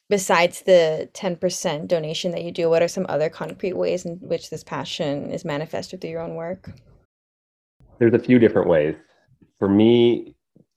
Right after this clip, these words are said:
Speaker 2: active citizenship in regards to the regenerative agriculture movement and also the environmental movement stems from food insecurity. How can we feed people in a way that shows that food, healthy food, is a right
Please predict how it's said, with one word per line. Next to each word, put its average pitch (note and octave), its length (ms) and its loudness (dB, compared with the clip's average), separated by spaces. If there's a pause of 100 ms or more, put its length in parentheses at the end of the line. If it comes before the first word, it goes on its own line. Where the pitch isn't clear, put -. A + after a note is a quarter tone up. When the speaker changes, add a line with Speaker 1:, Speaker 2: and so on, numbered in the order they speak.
(100)
Speaker 2:
active G#2 320 -4
citizenship F#2 640 -2
in F#2 100 -2
regards F2+ 420 0
to F2+ 120 -6
the D2+ 80 -10
regenerative F2+ 600 4
agriculture F2+ 520 -4
movement E2+ 560 0
and F2 140 -10
also F2+ 340 -4
the E2+ 120 -4
environmental F2 600 0
movement D#2+ 260 -4
stems G2 280 2
from F2 160 -2
food D#2+ 200 2
insecurity. D2 540 -8 (600)
How G2 180 2
can G2 260 0
we F2 320 0
feed F2+ 320 -4
people E2 640 -2 (540)
in F2+ 80 0
a E2+ 80 6
way E2 300 4
that D#2+ 280 -2
shows F2 240 -4
that E2 160 -4
food, G2+ 460 2
healthy C#3 400 0
food, - 400 -8 (320)
is F2 140 -2
a E2 100 -2
right F2+ 440 0